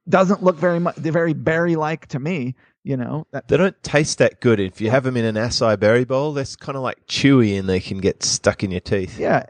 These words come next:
Speaker 1: and y-, they just came out of nowhere. You know who's been here since day one?
Speaker 2: Blueberries.
Speaker 1: The blueberry.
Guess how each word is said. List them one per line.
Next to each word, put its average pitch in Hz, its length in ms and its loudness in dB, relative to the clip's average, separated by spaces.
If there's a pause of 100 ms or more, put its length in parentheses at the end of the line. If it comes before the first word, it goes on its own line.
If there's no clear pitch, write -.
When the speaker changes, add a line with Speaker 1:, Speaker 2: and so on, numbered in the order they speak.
(140)
Speaker 1:
and 190 200 -4 (160)
y-, 156 260 -12
they 185 160 0
just 196 260 0
came 196 240 0
out 185 140 0
of 175 60 -6
nowhere. 185 320 -2
You 127 100 0
know 208 140 4
who's 202 160 2
been 180 180 2
here 190 160 2
since 160 260 -6
day 147 280 2
one? 170 460 -2
Speaker 2:
Blueberries. 92 440 -12
Speaker 1:
The 120 100 -6
blueberry. 160 500 0